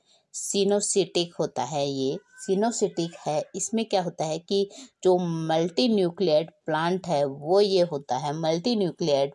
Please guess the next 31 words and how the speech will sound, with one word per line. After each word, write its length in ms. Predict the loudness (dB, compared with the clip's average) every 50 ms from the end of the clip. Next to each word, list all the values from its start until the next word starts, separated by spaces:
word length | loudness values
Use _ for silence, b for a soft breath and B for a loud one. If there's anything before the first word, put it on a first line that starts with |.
| -10 _ -4
प्लांट 380 | -2 -2 -2 -2 -4 -4 -6
सेल 340 | -8 -6 -2 -2 0 0 0
होती 420 | -2 -2 -4 -4 -6 -10 -10 -8 -6
है। 160 | -6 -6 -6 B B B B B B B 0
और 300 | 2 4 6 6 4 2
जो 180 | 2 4 4 4
इसमें 440 | 4 2 0 -2 -2 -2 -2 0 0
जो 160 | -2 -2 -2
xanthophysi 1000 | -4 -6 -6 -4 -4 -4 -4 -4 -4 -4 0 0 2 2 2 0 -2 -4 -4
है, 440 | -4 -6 -4 -2 -2 -2 -2 -4 -6 -14 _ _ -10
xanthophysi 800 | -6 -4 -4 -2 0 0 0 0 2 0 0 2 0 0 -4 -6
chlorophyll 680 | -8 -10 -6 -2 0 0 0 0 -2 -4 -4 -4 -4 -6 -8 _ -8
A 200 | -4 -2 -2 -4 -4 b b b b b b 0
और 260 | 0 0 0 -2 _ 2
chlorophyll 580 | 4 4 4 4 4 2 0 -2 -2 -2 -2 -4 -8 _ _ _ _ _ -4
E 300 | -2 0 0 0 0 0
है, 300 | 0 -2 -2 -2 -4 _ _ -14
वो 220 | -4 0 4 4 4
इसमें 340 | 4 2 0 -4 -4 -4
है, 140 | -2 -2 -2
वो 260 | -2 0 -2 -2 -4
xanthophysi 920 | -4 -6 -6 -6 -6 -4 -4 -4 -2 0 0 0 0 -2 -4 -8 -8 -8 -6
में 120 | -6 -6
है, 220 | -6 -6 -6 -6 -8 B B B B B _
ये 80 | -2 -2
क्लोरोफिल 680 | -2 0 0 0 2 2 2 0 0 0 -2 0 0
है 120 | 0 -2 -4
वो 260 | -4 0 0 0 0
प्रेजेंट 500 | 2 -2 -4 -4 -2 -4 -4 -4 -6 -8 -10
होते 220 | -10 -10 -12 -12
हैं 220 | -8 -8 -8 -8